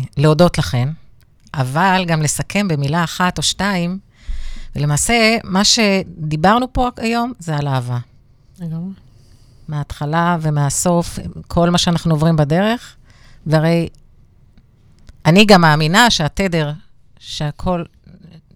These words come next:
Speaker 1: שהכל ממנו והוא הכל, הוא תדר של אהבה. ולשם אנחנו שואפים. כל אחד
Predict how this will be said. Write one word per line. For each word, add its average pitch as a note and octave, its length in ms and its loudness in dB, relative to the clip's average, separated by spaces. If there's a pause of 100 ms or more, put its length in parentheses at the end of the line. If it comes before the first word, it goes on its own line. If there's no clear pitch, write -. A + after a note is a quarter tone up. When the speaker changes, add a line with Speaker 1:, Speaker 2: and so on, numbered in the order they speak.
(240)
Speaker 1:
שהכל D3 1700 -4
ממנו F3 560 -2
והוא D3+ 320 -2
הכל, G#3 440 -2 (760)
הוא - 100 -18
תדר C#3+ 240 -4
של C3+ 220 -4
אהבה. B2 300 -2 (840)
ולשם C#3+ 440 -4
אנחנו F#3 220 -8
שואפים. E3 480 -10
כל E3+ 240 -8
אחד F3 220 -6